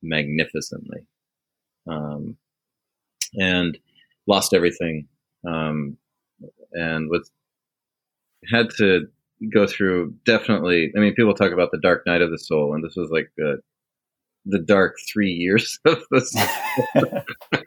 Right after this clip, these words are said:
<laughs> Uh, and I came out the other side and, um, and started, um, once again manifesting and creating things. But there was a moment,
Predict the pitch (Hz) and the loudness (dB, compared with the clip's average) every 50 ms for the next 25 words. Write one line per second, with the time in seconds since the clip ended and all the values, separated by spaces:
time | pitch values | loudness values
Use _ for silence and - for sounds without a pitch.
0 | _ _ _ _ _ _ _ - 269 320 349 - - - - _ _ 262 269 254 | _ _ _ _ _ _ _ -6 2 2 2 2 2 -4 -6 _ _ 4 4 4
1 | - - - _ _ - - 117 117 117 113 107 104 101 98 90 82 - - - | 4 2 -4 _ _ -4 0 2 4 6 6 6 6 4 4 2 -2 -6 -10 -10
2 | - - - - - - 107 110 113 113 110 113 110 107 104 101 98 - - _ | -8 -8 -10 -10 -8 -2 2 2 4 4 4 4 2 0 0 -2 -4 -6 -10 _
3 | 117 113 - - 151 151 151 151 139 - 135 127 120 113 107 - - - - 131 | -8 -8 -2 2 2 4 4 4 2 2 4 4 4 4 2 0 -4 -2 2 4
4 | 127 123 123 117 107 98 98 95 95 90 87 - _ _ 101 95 92 92 90 85 | 4 6 4 4 2 2 -2 -4 -4 -6 -10 -14 _ _ -4 -4 -2 -2 -4 -4
5 | 85 85 80 - _ _ _ _ _ _ _ _ _ _ _ 110 101 98 98 - | -6 -8 -10 -14 _ _ _ _ _ _ _ _ _ _ _ -4 -4 -2 -2 -2
6 | - - - - - 113 107 104 101 101 101 95 92 85 85 _ _ _ _ _ | -2 -2 -4 0 2 4 4 4 4 4 2 2 0 -2 -8 _ _ _ _ _
7 | _ _ _ - 95 90 85 85 78 76 _ _ _ _ _ _ _ _ _ _ | _ _ _ -8 -6 -6 -4 -6 -8 -10 _ _ _ _ _ _ _ _ _ _
8 | _ - 101 110 123 117 - 127 113 95 104 98 95 92 90 90 82 - - _ | _ -2 2 2 2 2 2 0 0 2 2 2 2 2 0 -2 -6 -10 -14 _
9 | _ _ 98 95 95 92 95 95 98 - 98 90 - - - 90 85 85 80 78 | _ _ -2 0 2 2 2 0 2 2 2 2 2 0 -2 -2 -2 -2 -2 -4
10 | - - - 95 90 90 - - 90 78 - - 82 78 76 76 76 - - - | -6 -2 0 2 2 4 4 2 0 -2 -4 -4 -4 -2 -2 -4 -6 -8 -12 -16
11 | - _ _ _ _ 90 - 95 87 85 82 - - _ _ _ - 92 87 87 | -18 _ _ _ _ -4 0 2 2 2 2 0 -6 _ _ _ 0 2 2 2
12 | 85 85 87 85 90 98 123 147 160 143 110 87 78 73 | 2 0 0 0 2 2 2 2 2 2 2 2 0 -2